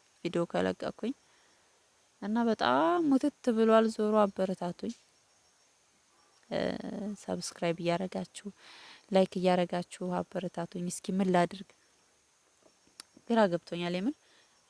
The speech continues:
ልጄንም ትቼ መመለስ ከበደኝ፣ እዚህም መኖር ከበደኝ። እ፣ እና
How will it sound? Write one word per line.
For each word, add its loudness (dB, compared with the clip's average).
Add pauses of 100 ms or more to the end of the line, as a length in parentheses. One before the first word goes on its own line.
ልጄንም 2
ትቼ -12 (120)
መመለስ -2
ከበደኝ፣ -8 (580)
እዚህም -6
መኖር -2
ከበደኝ። -10 (1600)
እ፣ -6 (200)
እና -6